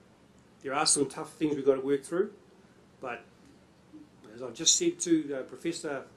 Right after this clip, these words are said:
Rawinia Higgins, in the most respectful way, it's all yours now.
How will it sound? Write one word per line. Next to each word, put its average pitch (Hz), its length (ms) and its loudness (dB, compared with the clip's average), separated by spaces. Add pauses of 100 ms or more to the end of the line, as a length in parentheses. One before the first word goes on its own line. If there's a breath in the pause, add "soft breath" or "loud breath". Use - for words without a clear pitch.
(240)
Rawinia 156 420 8
Higgins, 196 440 0 (260)
in 131 80 -4
the 123 60 -6
most 131 280 0
respectful 147 460 -8
way, 170 260 -4 (1300)
it's - 100 -12
all 156 140 8
yours 160 220 10
now. 139 180 0